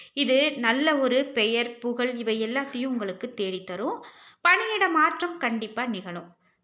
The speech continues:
தொழில் முன்னேற்றம் அப்படின்னு பார்த்தீங்கன்னா கண்டிப்பா கிடைக்கும். எதிர்பாராத அதிர்ஷ்டங்கள் உங்களுக்கு தேடி வரும் அப்படின்னே சொல்லலாம். ராசிநாதன் வலுவாக இருப்பதால தொட்டது துலங்கக்கூடிய வருடம் இந்த வருடம் அப்படின்னு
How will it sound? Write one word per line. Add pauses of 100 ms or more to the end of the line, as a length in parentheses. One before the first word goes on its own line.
(100)
தொழில்
முன்னேற்றம்
அப்படின்னு
பார்த்தீங்கன்னா
கண்டிப்பா
கிடைக்கும். (260)
எதிர்பாராத
அதிர்ஷ்டங்கள்
உங்களுக்கு
தேடி
வரும்
அப்படின்னே
சொல்லலாம். (440)
ராசிநாதன்
வலுவாக
இருப்பதால (480)
தொட்டது
துலங்கக்கூடிய
வருடம்
இந்த
வருடம்
அப்படின்னு